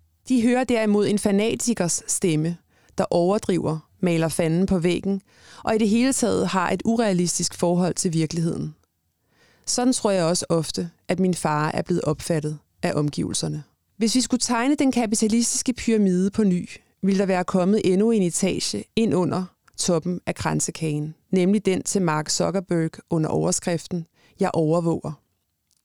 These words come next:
Min far havde jo ret i den forstand, at hvis ikke hele systemet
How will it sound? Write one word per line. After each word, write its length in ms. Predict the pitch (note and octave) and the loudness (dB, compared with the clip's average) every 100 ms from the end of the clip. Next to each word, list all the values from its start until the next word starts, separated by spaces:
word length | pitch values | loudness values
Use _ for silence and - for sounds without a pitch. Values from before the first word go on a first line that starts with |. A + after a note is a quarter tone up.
| _ _ _ _ - | _ _ _ _ -2
Min 140 | G3 | 0
far 300 | - F3 F#3 | 2 0 2
havde 140 | G3+ F#3+ | 2 2
jo 80 | |
ret 260 | F3+ F3 G#3+ | 0 0 -2
i 60 | G#3 | 0
den 200 | G3 D#3+ | 0 0
forstand, 400 | G3 - F3 - _ _ _ - - - | -4 -2 -2 -4 _ _ _ -20 -8 -2
at 80 | |
hvis 180 | G3 G3 | 0 2
ikke 200 | A3+ A#3 | 2 2
hele 340 | G#3+ A3+ B3 C#4+ | 2 2 2 0
systemet 640 | A3 - G3 F3+ G3+ | -2 -2 0 0 -2